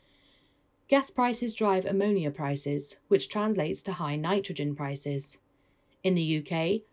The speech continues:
nitrogen values have risen a further fifteen to twenty pounds per tonne this week.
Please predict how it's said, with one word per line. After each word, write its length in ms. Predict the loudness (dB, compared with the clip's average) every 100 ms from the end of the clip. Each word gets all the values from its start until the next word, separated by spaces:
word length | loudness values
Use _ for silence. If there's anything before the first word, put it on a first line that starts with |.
| _ _
nitrogen 520 | 2 2 0 -2 -2
values 440 | 0 -2 -2 -4 -4
have 180 | -4 -2
risen 320 | 0 0 0
a 100 | -4
further 380 | 0 0 2 -2
fifteen 640 | -2 -4 0 0 2 0
to 120 | -8
twenty 340 | -2 0 0
pounds 360 | -2 -2 -2 -4
per 160 | -6 -8
tonne 300 | -2 0 0
this 220 | -4 -4
week. 400 | -4 -4 -8 -20